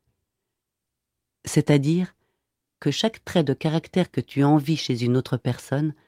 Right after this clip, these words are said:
chaque facette que tu ne crois pas posséder, sont en réalité des aspects qui font partie de toi, mais que tu ne veux pas reconnaître. La seule raison pour laquelle tu refuses le fait que tu peux être comme ceux que tu admires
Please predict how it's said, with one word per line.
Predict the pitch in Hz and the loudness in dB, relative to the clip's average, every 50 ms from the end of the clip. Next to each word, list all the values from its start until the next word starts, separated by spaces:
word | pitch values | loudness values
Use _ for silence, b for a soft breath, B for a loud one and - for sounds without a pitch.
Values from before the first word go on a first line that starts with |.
| _ _ _ _ _ _ _ _ _ _ | _ _ _ _ _ _ _ _ _ _
chaque | - - - 127 - - | -6 -4 -4 -4 -4 0
facette | - 165 160 - - - 190 - | 0 0 0 0 -2 -4 -4 -2
que | _ - | _ -6
tu | 120 - - 131 | -6 -2 0 0
ne | 127 120 | 0 0
crois | - - - - 143 139 - _ _ | -2 -4 -2 -2 -2 -2 -2 _ _
pas | - 135 123 | 0 0 0
posséder, | - _ 123 113 - - 120 120 117 139 160 151 - _ _ _ _ _ _ _ _ _ _ _ _ _ _ _ | 0 _ -8 -8 -4 -4 -4 -2 -2 -2 -4 -4 -6 _ _ _ _ _ _ _ _ _ _ _ _ _ _ _
sont | - - - 185 180 - 180 | -12 -2 0 0 2 4 4
en | 165 | 4
réalité | 151 143 151 143 139 139 147 - - 165 | 4 4 4 2 4 2 0 2 0 0
des | 143 135 123 113 | 2 2 2 2
aspects | 135 131 - - - 151 147 | 0 0 0 0 0 0 0
qui | - - 120 | 0 -4 -6
font | - - 123 | -2 -2 -2
partie | - 127 123 - - - 123 | 0 -2 -4 -2 -4 -4 -2
de | 127 123 | -2 -4
toi, | - - - 127 120 113 - _ _ _ _ _ _ _ _ _ _ _ _ _ _ _ | -4 -4 -4 -4 -4 -4 -6 _ _ _ _ _ _ _ _ _ _ _ _ _ _ _
mais | - 139 131 | 2 2 2
que | - - 139 | 2 0 -2
tu | - - 127 | 0 2 2
ne | 131 131 | 4 4
veux | 120 127 131 | 4 2 -2
pas | 120 - 135 123 | 0 0 0 0
reconnaître. | 120 120 - - 127 127 131 127 123 - - - - _ _ _ _ _ _ _ _ _ _ _ _ _ _ _ _ _ _ _ _ _ _ _ _ _ - | 0 -4 -2 0 0 2 2 0 0 -4 -10 -20 -20 _ _ _ _ _ _ _ _ _ _ _ _ _ _ _ _ _ _ _ _ _ _ _ _ _ 0
La | 143 151 143 | 0 2 2
seule | - - - 165 156 147 | 0 0 2 4 4 4
raison | 143 139 143 135 120 131 127 120 | 4 4 2 2 4 2 0 0
pour | - - 131 143 | 0 0 2 2
laquelle | 143 147 - - 160 156 - | 2 2 2 2 0 0 0
tu | - - 151 | 0 0 2
refuses | 147 160 143 - - - 202 190 165 135 | 2 2 0 0 -4 0 0 0 0 2
le | 147 143 135 | 0 0 0
fait | - - - 143 - - | -2 -2 -2 -2 -2 -2
que | - 131 | -6 -8
tu | - - - | -6 -6 -10
peux | 117 - - 131 - - | -8 -4 -4 -4 -2 0
être | 131 135 - - - | -2 -2 -2 -6 -6
comme | - - 127 135 - - | -2 0 0 0 0 -4
ceux | - - - - - 147 | -12 -14 -6 -2 -2 -2
que | - - 123 | -2 -4 -8
tu | - - - 123 | -6 -2 -2 -2
admires | 117 117 123 131 143 147 143 139 - | 0 0 2 2 2 0 0 -2 -8